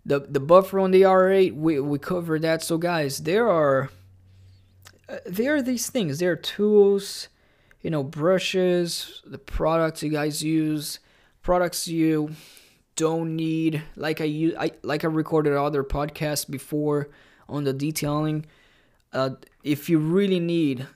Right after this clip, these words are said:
a lot of pads, you know, to, when you do, we use a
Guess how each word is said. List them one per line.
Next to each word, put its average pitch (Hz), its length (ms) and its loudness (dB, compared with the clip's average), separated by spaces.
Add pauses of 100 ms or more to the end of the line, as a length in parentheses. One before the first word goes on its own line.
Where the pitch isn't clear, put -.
(180)
a 127 100 -4
lot 143 300 0
of 127 360 -4
pads, 131 600 -4
you 113 80 -12
know, 131 180 -8
to, 135 340 -12 (420)
when 139 260 -6
you 135 80 -4
do, 135 280 -2
we 123 160 -8
use 135 180 -6
a 127 80 -8